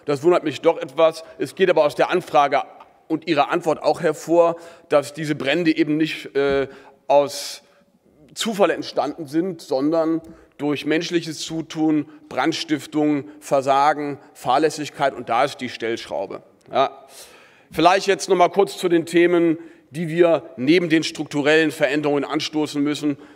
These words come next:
wo wir ja insgesamt dabei sind. Sie haben ja im,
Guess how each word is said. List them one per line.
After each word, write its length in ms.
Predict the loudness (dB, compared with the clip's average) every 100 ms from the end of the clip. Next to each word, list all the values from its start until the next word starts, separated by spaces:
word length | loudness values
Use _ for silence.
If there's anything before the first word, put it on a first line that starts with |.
| _
wo 220 | -8 -2
wir 80 | 2
ja 600 | 4 6 4 2 -2 -16 -20 _ _ _ -4
insgesamt 880 | -4 -4 -2 2 2 0 -6 -16 -4
dabei 340 | -2 2 2
sind. 340 | 2 2 0 -2
Sie 140 | -4
haben 140 | 0 0
ja 100 | 0
im, 440 | -2 -4 -6 -12